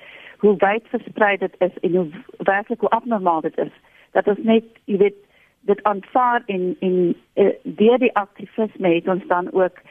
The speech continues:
groot bewustheid gekweek rondom hierdie probleem en het, het dit basies 'n, 'n globale veld toe geraak. So dit het,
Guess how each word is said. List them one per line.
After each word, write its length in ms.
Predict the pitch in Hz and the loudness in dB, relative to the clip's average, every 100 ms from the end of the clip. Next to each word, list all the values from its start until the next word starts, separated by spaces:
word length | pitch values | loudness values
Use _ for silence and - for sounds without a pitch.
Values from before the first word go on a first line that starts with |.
| - - - _ | -20 -20 -20 _
groot 460 | _ - 262 262 262 | _ 0 2 2 2
bewustheid 600 | 185 165 185 190 196 185 - - _ _ | -2 2 0 0 0 0 -4 -20 _ _
gekweek 840 | - 190 - 269 269 165 - 156 | -8 -8 2 4 6 4 0 -6
rondom 420 | - 185 196 226 190 | 0 2 2 2 2
hierdie 220 | 180 185 | 4 2
probleem 520 | - 165 170 175 175 | 2 0 2 2 2
en 180 | 185 175 | 0 2
het, 260 | 175 175 - - - - - - | 2 2 -4 -6 -8 -20 -18 0
het 120 | 202 | 2
dit 180 | 220 - | 2 2
basies 380 | 202 220 247 | 0 0 -2
'n, 180 | 226 202 - | 2 2 2
'n 100 | 202 | -2
globale 800 | - 202 151 185 196 202 208 196 - | 4 2 4 0 2 0 0 0 0
veld 280 | 190 175 - | 0 0 -4
toe 100 | 165 | -2
geraak. 420 | 170 156 117 - - | -2 0 -2 -6 0
So 200 | 202 190 - - - - - | 2 2 0 -16 -20 -20 0
dit 160 | 196 | 2
het, 160 | 202 | 2